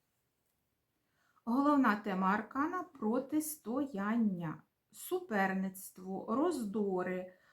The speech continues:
ворожість, тяжба, конфлікт,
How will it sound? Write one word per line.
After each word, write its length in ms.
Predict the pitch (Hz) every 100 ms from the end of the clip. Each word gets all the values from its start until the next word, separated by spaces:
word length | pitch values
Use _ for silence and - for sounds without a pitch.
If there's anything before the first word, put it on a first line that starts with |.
| _
ворожість, 1160 | 220 214 311 392 240 202 190 190 190 - - - _ _
тяжба, 760 | 269 233 208 196 180 196 185 180 _ _ _ _
конфлікт, 760 | - 269 - - 240 233 233